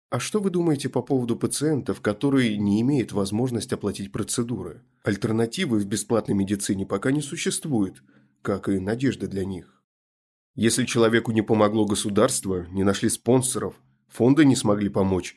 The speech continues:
то итог, к сожалению, только один: умирать. С пониманием того, что за деньги был бы шанс выжить. Как шла борьба с зависимостью от морфина, которую вы в книге не стесняетесь называть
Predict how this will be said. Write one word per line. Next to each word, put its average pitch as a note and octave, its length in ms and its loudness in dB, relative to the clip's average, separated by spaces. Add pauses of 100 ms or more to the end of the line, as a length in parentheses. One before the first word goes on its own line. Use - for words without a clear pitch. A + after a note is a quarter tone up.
(120)
то D3+ 120 6
итог, D#3 400 2
к - 80 -14
сожалению, G#2 540 2
только G2+ 300 0
один: F#2+ 420 -6 (460)
умирать. G2+ 580 -2 (640)
С - 100 -10
пониманием G#2 680 2
того, G#2+ 300 2
что G2 220 -4
за G2+ 140 0
деньги F#2+ 540 -2 (260)
был A#2+ 200 2
бы F2+ 140 -4
шанс - 340 -4
выжить. F2+ 460 -6 (880)
Как F#3+ 160 0
шла F#3+ 200 0
борьба D3 320 2
с B2+ 80 -4
зависимостью B2 760 0
от A2+ 80 -2
морфина, B2 460 -2
которую G2+ 460 2
вы G2+ 120 2
в G2+ 100 -4
книге B2+ 340 0
не G2+ 100 2
стесняетесь A2+ 680 -2
называть G2+ 480 0